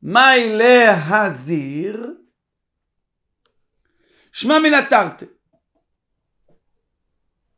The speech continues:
לא ב-, הר"ן מדגיש לא בגלל ההי המיותרת, אלא שהיה צריך לכתוב כמו בנדרים, שכתוב, "נדר,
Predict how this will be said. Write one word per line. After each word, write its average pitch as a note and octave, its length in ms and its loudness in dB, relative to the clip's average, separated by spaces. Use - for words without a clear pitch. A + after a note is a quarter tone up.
לא D#4 80 4
ב-, C4+ 100 -2
הר"ן A3 480 -2
מדגיש G3 340 -4
לא G#3+ 80 -2
בגלל F#3 340 0
ההי F3 360 4
המיותרת, D3+ 720 -6
אלא C#4 140 0
שהיה C#4 180 -2
צריך C#4 180 -8
לכתוב B3+ 420 -2
כמו A#3 220 0
בנדרים, G3 520 -2
שכתוב, F3 380 -8
"נדר, F3 600 -2